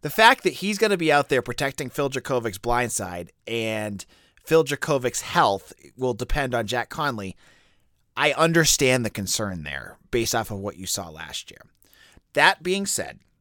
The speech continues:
there is a new offensive coordinator, uh, co-, uh, offensive coordinator, a new offensive line coach, and as Conley said, there's an extra year.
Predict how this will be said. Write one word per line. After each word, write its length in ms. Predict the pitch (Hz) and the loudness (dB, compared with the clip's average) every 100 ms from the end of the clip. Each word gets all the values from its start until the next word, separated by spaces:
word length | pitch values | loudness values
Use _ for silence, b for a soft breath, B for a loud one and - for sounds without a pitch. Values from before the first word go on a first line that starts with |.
| _ _ _ _ - - - | _ _ _ _ -20 -20 -10
there 200 | 98 98 | -6 -6
is 240 | 98 90 | -6 -8
a 80 | 90 | -8
new 240 | 80 95 117 | -10 -4 -2
offensive 440 | 127 165 170 160 | 0 -2 -4 -10
coordinator, 540 | - 151 123 113 110 - | -4 -2 -2 -4 -6 -4
uh, 160 | 113 | -4
co-, 180 | - 139 | -4 -6
uh, 40 | - 123 123 131 | -6 -4 2 2
offensive 280 | 143 160 190 | 2 -4 -2
coordinator, 400 | 175 120 135 - | -2 0 -2 -4
a 120 | 110 | -10
new 160 | 107 87 | -12 -12
offensive 400 | 90 80 85 82 | -14 -16 -16 -12
line 300 | 110 127 131 | -6 -6 -6
coach, 440 | 143 123 - - B B B B | -2 -2 -2 -8 B B B B
and 300 | 196 226 220 - | -4 -2 -2 -6
as 200 | 139 156 | -4 -4
Conley 400 | 156 156 147 135 | -4 -6 -6 -6
said, 320 | 123 127 117 104 | -8 -4 -4 -4
there's 220 | 110 104 | -10 -10
an 80 | 104 | -10
extra 300 | 92 - 87 | -14 -14 -14
year. 200 | 64 | -14